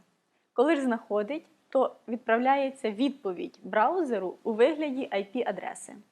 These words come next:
Отримавши відповідь з D N S-сервера, браузер здійснює запит на веб-сервер. Для цього йому потрібно використати протокол. Переважно це H T T P протокол. Їх існує значно більше,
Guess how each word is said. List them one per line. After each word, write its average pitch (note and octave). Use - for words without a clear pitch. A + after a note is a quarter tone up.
Отримавши D#4+
відповідь A#3+
з F#3
D G#3+
N C4+
S-сервера, C4+
браузер C4+
здійснює A#3+
запит B3+
на A#3
веб-сервер. A#3+
Для A3+
цього E4+
йому C#4+
потрібно C4
використати A#3+
протокол. -
Переважно C#4+
це C4+
H -
T A#3+
T B3
P C4+
протокол. -
Їх B3+
існує C#4
значно B3
більше, A#3